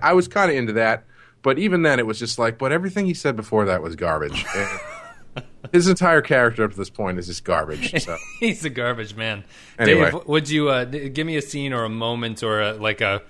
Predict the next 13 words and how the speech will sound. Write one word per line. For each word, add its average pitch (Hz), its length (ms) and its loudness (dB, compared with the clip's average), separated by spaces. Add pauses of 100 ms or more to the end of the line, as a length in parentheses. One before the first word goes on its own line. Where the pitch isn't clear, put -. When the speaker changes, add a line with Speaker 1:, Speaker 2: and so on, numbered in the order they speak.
(180)
Speaker 2:
a 117 100 0
blink 117 560 0
that 107 200 -2
you 107 100 -2
really 107 220 0
thought 104 260 0
an 101 100 -6
actor 98 300 -4
nailed 98 380 -6
or 95 40 -10
something 107 300 -14
like 101 160 -14
that? 110 240 -8